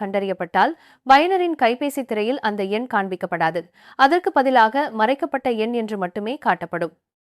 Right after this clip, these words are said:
இதன் மூலம் பொதுமக்கள் அந்த அழைப்பை தவிர்த்துவிட முடியும். இந்த ஆண்டு மட்டும் ஜாலர்டே லார்செப் என்ற தளத்தில்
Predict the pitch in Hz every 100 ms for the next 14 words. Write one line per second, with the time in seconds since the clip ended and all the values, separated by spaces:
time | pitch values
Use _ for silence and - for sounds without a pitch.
0 | _ - 285 311 311 339 370 320 277 285
1 | 277 311 - 240 233 208 240 - 294 233
2 | 208 214 208 185 180 175 175 165 _ _
3 | _ _ _ 285 370 415 349 269 220 269
4 | 240 220 220 262 262 294 330 214 214 254
5 | - 320 - 214 202 202 190 202 311 359